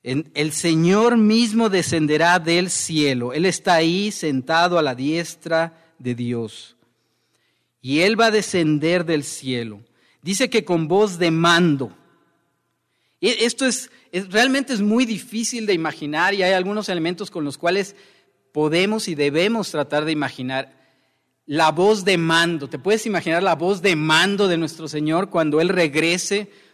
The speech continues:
por su iglesia, por los suyos? Pues es tremenda. Dice, o sea, cuan-, por ejemplo, Pedro y Juan y Santiago, cuando escucharon esa voz, dice que se oyó, se oyó como la voz de un trueno.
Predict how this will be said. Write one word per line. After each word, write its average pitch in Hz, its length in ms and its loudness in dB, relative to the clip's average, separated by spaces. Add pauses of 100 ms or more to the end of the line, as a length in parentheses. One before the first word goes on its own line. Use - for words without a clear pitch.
por 160 160 0
su 156 140 -4
iglesia, 175 720 0
por 160 120 -2
los 143 180 -2
suyos? 190 640 -2 (1200)
Pues 156 200 0
es 214 160 2
tremenda. 160 640 2 (840)
Dice, 185 960 -2
o - 60 -16
sea, 170 560 -2
cuan-, 170 240 0
por 180 120 -2
ejemplo, 190 520 -2
Pedro 180 520 2
y 131 520 -2
Juan 165 260 0
y 190 80 -4
Santiago, 151 640 0
cuando 143 380 -2
escucharon 165 580 -2
esa 170 240 -2
voz, 160 320 -2
dice 170 300 -6 (260)
que 143 80 -14
se 156 120 -4
oyó, 175 220 0
se - 140 -4
oyó 170 160 0
como 180 200 0
la 151 100 2
voz 160 140 -2
de 185 40 0
un 190 160 0
trueno. 151 540 2